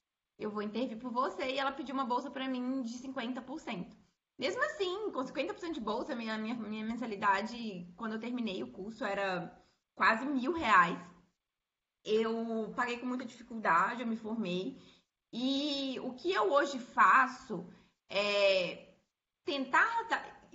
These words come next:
porque eu tô em outros programas sociais, tá, gente? É, em outros três. Esse é, hoje é o meu primeiro dia aqui, mas eu tô em outros três, e um deles também eu trabalho com jovens. E o que que eu faço? Eu tento dar pras pessoas as op-, a opção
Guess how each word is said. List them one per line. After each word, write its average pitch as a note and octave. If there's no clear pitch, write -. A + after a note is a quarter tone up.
porque D4+
eu C#4+
tô C#4+
em D#4
outros C#4+
programas A3+
sociais, A3
tá, F#4+
gente? F#3
É, F#3+
em B3
outros F#4+
três. A#3+
Esse A3
é, G3+
hoje A3+
é B3
o A#3
meu A#3
primeiro A#3
dia A3
aqui, B3+
mas C4+
eu A#3
tô B3
em B3
outros B3+
três, A3+
e C4+
um D#4+
deles B3+
também C4
eu C4
trabalho C4+
com C#4
jovens. A3
E B3
o F4
que A4+
que C#5+
eu C5+
faço? -
Eu A3+
tento D4+
dar G#3
pras G4
pessoas C4
as A#3+
op-, D4
a A#3+
opção C#4+